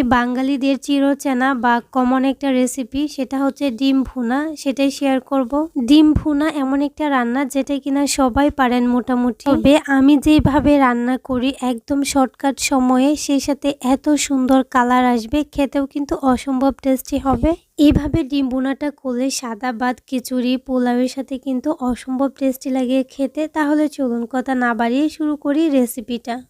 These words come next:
আমি এখানে একটা পাতিলে নিয়ে নিয়েছি বড় সাইজের ছয়টা ডিম। আমি এইভাবে পানি দিব যাতে ডিমগুলো একদম ডুবে থাকে। আর অল্প একটু লবণও দিয়ে দিয়েছি। এটাকে সিদ্ধ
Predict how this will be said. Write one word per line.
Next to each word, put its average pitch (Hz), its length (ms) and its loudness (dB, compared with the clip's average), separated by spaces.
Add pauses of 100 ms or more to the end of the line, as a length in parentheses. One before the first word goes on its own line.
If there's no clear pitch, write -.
(680)
আমি 269 220 4
এখানে 294 340 2
একটা 277 240 0
পাতিলে 262 460 0
নিয়ে 254 200 4
নিয়েছি 254 320 2
বড় 247 300 4
সাইজের 277 380 -2
ছয়টা 247 420 -4
ডিম। 233 240 -4 (240)
আমি 254 200 0
এইভাবে 277 340 2
পানি 269 300 2
দিব 254 240 -2
যাতে 262 260 -4
ডিমগুলো 254 480 -2
একদম 277 360 -2
ডুবে 240 340 -2
থাকে। 233 400 -10 (880)
আর 247 240 4 (100)
অল্প 277 260 4
একটু 294 240 0
লবণও 254 500 2
দিয়ে 262 240 0
দিয়েছি। 262 440 -4
এটাকে 262 400 -6 (240)
সিদ্ধ 262 280 -8